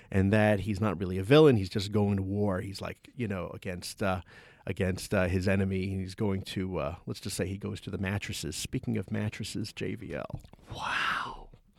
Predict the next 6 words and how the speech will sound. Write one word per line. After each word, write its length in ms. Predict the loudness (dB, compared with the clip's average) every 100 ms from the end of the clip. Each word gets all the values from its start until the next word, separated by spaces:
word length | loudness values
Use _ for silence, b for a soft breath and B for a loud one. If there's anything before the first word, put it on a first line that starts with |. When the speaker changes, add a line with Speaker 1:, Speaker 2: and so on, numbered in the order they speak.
| b b b b b b b b b b b b b b b
Speaker 2:
That's 180 | 0 2
amazing. 420 | 4 4 2 -2
Speaker 1:
Thank 280 | -6 -10 -14
you. 100 | -20 -20 _ -20 _ _ -6 -4
Speaker 2:
Substandard 760 | 8 12 12 12 10 10 10 10
listeners 500 | 8 8 8 8